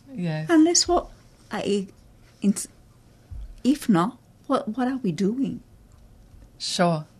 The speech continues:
Speaker 2: Regressing.
Speaker 1: Sure.
Speaker 2: As humanity, really regressing.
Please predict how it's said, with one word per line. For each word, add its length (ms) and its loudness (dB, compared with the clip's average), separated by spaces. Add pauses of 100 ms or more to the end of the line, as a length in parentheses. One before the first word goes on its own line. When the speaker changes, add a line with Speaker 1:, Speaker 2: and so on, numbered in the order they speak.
(120)
Speaker 2:
Regressing. 880 2
Speaker 1:
Sure. 380 -6 (180)
Speaker 2:
As 360 0
humanity, 680 4 (440)
really 400 2
regressing. 840 -2